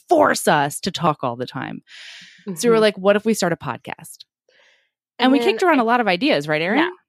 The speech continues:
Speaker 2: Yeah, we had a bunch of different ideas. Well, there, Melody and I are very, very different people. I think it's,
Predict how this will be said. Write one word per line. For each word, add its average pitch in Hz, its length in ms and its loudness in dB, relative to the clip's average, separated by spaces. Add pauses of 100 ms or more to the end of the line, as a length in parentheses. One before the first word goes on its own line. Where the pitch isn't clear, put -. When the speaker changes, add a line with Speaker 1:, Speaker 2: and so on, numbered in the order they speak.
(280)
Speaker 2:
Yeah, 262 220 4
we 226 140 -4
had 330 160 -2
a 349 80 -2
bunch 262 240 -2
of 233 40 -12
different 226 300 -6
ideas. 196 640 -6
Well, 247 280 -2
there, 285 400 2 (720)
Melody 339 440 0
and 269 100 0
I 208 60 0
are 196 120 0
very, 202 720 0
very 180 420 0
different 165 460 -6
people. 196 340 -4
I 165 160 0
think 170 400 -10
it's, - 380 -8